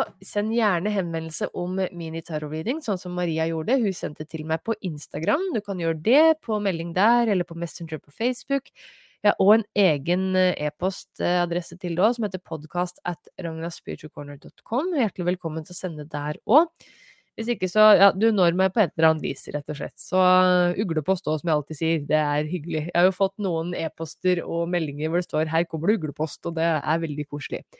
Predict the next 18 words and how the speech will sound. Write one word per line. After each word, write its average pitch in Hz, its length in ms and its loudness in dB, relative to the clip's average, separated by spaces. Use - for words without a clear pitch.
Så 262 160 -4
kom 269 160 0
gjerne 233 280 2
med 226 120 -2
henvendelse 185 920 0
på 180 540 6
readinger 247 760 4
og 180 220 0
på - 80 -6
tematikk - 800 -4
og 196 180 4
spørsmål - 640 -4
du 180 80 2
måtte 185 280 -4
ha 156 320 2
innen 156 320 -6
det 180 80 2
her 151 160 -4